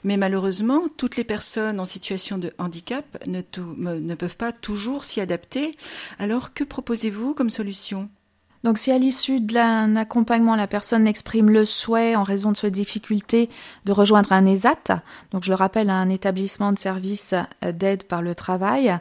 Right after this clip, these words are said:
Speaker 2: donc en milieu protégé, nous en tenons compte, tenons compte, pardon, euh, bien sûr, et restons à son écoute.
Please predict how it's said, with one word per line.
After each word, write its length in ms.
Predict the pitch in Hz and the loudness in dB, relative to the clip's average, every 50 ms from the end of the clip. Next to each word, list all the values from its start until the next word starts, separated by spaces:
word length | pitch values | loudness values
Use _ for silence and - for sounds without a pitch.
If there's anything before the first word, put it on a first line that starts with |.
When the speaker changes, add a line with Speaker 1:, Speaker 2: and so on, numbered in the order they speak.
| - - | -4 -6
Speaker 2:
donc 240 | 180 180 180 - | -4 -4 -2 2
en 80 | 180 180 | 4 4
milieu 240 | 180 185 180 185 180 | 4 6 4 4 2
protégé, 640 | 180 - 180 175 - - 175 170 170 180 208 247 247 | 2 2 0 0 0 0 -4 -2 0 0 2 6 8
nous 240 | 240 214 185 175 | 8 8 6 4
en 80 | 180 175 | -2 -6
tenons 340 | - _ 185 170 170 170 170 - | -6 _ -4 -2 -2 -2 -2 -4
compte, 300 | - - 180 151 143 - _ _ _ _ _ - | -6 -8 -8 -6 -6 -8 _ _ _ _ _ 2
tenons 260 | 196 190 190 180 180 | 4 4 4 4 2
compte, 260 | - 208 226 247 - | 2 4 4 4 4
pardon, 320 | - 196 175 180 196 233 - - - - - - - - - | 2 -2 0 2 0 0 0 -4 -12 -20 -20 -20 -8 -2 0
euh, 240 | 180 170 170 170 165 | 2 2 2 2 2
bien 200 | 165 175 175 175 | 2 2 0 0
sûr, 360 | - - 196 208 233 240 - - | 0 0 2 2 2 2 2 0
et 140 | - 185 180 | -2 -2 0
restons 480 | 175 185 175 - - - 202 208 208 196 | 0 -2 -6 -6 -8 -8 -6 -4 -4 -4
à 80 | 185 | -4
son 180 | - - - 185 | -6 -6 -6 -6
écoute. 460 | 175 180 - - - - - - - | -6 -8 -10 -16 -20 -20 -20 -20 -20